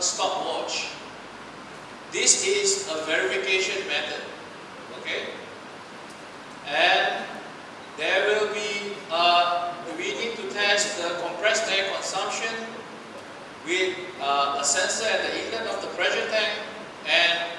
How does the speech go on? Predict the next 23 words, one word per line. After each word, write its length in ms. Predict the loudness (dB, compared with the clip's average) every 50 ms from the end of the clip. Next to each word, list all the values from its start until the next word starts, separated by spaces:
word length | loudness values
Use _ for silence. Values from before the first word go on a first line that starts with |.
| -10 -12 -12 -10 -6
we 100 | -4 -2
have 240 | 2 2 2 4 2 0
to 120 | -2 -2 -2
leave 280 | -2 -2 -2 -2 -4 -4 -6
the 60 | -4
pressure 360 | -2 0 0 0 0 -2 -2
tank 400 | -2 0 0 0 0 -2 -4 -6 -8 -8 -10 -10 -10 -8
for 160 | -4 -2 0 0
a 240 | 0 0 -2 0
couple 320 | 0 0 0 0 2 2 2
of 80 | 2
hours 480 | 2 2 4 4 4 4 2 2 0 0
to 160 | -2 -4 -4
check 320 | -4 -2 -2 0 0 -2 -4
if 180 | -6 -6 -4
there's 460 | -4 -2 0 0 0 0 0 -2 -6 -10 -12 -12 -12 -8
leakages. 720 | -8 -6 -4 -4 -4 -4 -4 -6 -6 -4 -4 -4 -6 -6 -10 -12 -12 -12 -12 -12 -14 -14 -14 -14 -14 -14 -14 -14 -14 -14 -14 -14 -10 -8 -8 -8 -8 -12 -12 -14 -14 -14 -14 -14 -14 -14 -14 -14 -14 -14 -14 -8 -4
And 160 | -2 -2 2 4
then 260 | 6 6 6 4 2
we 220 | 0 0 0 2
will 340 | 2 4 4 2 2 0 -2
use 400 | 0 0 0 0 0 -2 -4 -6 -6 -6
the, 80 | -6